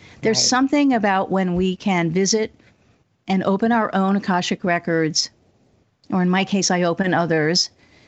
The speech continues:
Speaker 1: that when we dialogue with that divine aspect of ourselves, which is what we're doing when we open our records,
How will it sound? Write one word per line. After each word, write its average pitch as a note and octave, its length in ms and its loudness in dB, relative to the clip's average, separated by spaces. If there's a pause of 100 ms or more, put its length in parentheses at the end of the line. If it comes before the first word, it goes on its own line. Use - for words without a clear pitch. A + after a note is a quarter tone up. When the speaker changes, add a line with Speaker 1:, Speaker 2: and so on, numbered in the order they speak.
(120)
Speaker 1:
that F#3+ 440 0
when G3 320 2
we G#3 460 0 (840)
dialogue G#3 580 0
with F#3+ 120 -2
that F3+ 200 -2
divine F#3 340 0
aspect F3+ 440 -2
of F3+ 80 0
ourselves, F3 580 0
which F#3 160 -2
is F3+ 120 -2
what G3 120 0
we're F3 120 -2
doing A3 340 0
when F#3+ 120 0
we F3 140 0
open E3 200 -2
our E3+ 120 0
records, E3 560 -2